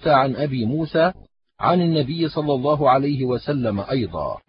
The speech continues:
وروى شعبة والثوري عن أبي إسحاق عن أبي بردة عن النبي صلى الله عليه وسلم:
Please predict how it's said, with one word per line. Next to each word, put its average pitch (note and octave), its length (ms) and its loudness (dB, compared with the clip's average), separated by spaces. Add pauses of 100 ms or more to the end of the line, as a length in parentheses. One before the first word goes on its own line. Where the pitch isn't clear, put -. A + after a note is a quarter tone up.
(380)
وروى A2 520 2
شعبة C#3+ 400 4
والثوري C#3+ 760 2
عن C#3+ 160 4
أبي D3 300 -2
إسحاق F3 540 0
عن C#3 220 4
أبي C3+ 300 0
بردة F3 400 2 (360)
عن F#3 220 4
النبي D#3+ 460 4
صلى D3 300 2
الله C3+ 340 4
عليه C3 320 2
وسلم: E3+ 560 2